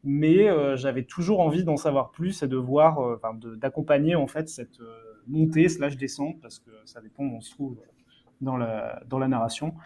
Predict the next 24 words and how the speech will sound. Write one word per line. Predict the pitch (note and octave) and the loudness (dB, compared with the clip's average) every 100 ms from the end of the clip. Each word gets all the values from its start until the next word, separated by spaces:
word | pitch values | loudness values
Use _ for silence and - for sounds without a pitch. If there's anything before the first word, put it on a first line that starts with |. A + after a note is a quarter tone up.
| - - - | -20 -20 -2
Mais | C3+ | 4
moi, | D#3 | 4
j'ai, | C#3 A#2+ | 4 -2
j'ai | A2+ | -4
vraiment | A2+ D3 E3 | 0 2 4
apprécié, | D#3+ D3 - D#3+ | 2 -2 -6 -4
je | D#3 A#2 | -4 -4
le | A#2 | -8
recommande | A2 A#2+ A#2+ C3 D#3+ | -8 -8 -6 -4 -4
à | A#2+ | -6
tout | - | -4
le | C#3 | -6
monde. | G#2 - _ _ _ - D3 | -6 -10 _ _ _ -6 2
Lisiane, | D#3 C3 D#3+ G3+ F#3 | 4 6 8 8 8
quel | F#3+ | 8
extrait | E3+ - - F#3 F#3+ - | 8 4 0 4 4 2
as-tu | B2+ - | -6 -6
choisi | - C#3+ C3+ D#3+ | -6 0 0 -2
pour | D#3+ B2+ | -6 -6
ce | B2 | -6
roman ? | A#2 D3 D#3+ | -4 -4 -6
Je | C#3+ | -6
te | C3 - | -6 -6
prie. | - - - - | -10 -16 -18 -20